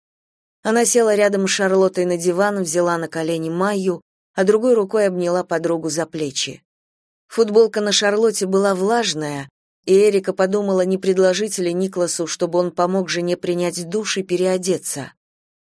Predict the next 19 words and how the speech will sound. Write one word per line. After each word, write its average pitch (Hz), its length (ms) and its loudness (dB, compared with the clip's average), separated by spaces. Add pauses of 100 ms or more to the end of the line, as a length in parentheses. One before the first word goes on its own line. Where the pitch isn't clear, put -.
(360)
"Дать 165 420 0
тебе 151 340 -4
еще 147 260 0
таблетку?" 139 800 -8 (320)
спросил 160 580 -2
Никлас, 165 500 -2
не 160 120 -6
смея 165 320 -4
поднять 156 540 -4
глаза 156 380 -2
на 151 100 -8
супругу 180 680 -2 (320)
после 175 260 0
того, 165 260 -2
как 156 220 -6
она 156 220 -2
оттолкнула 151 640 -6
его 147 300 -2
руку. 139 440 -8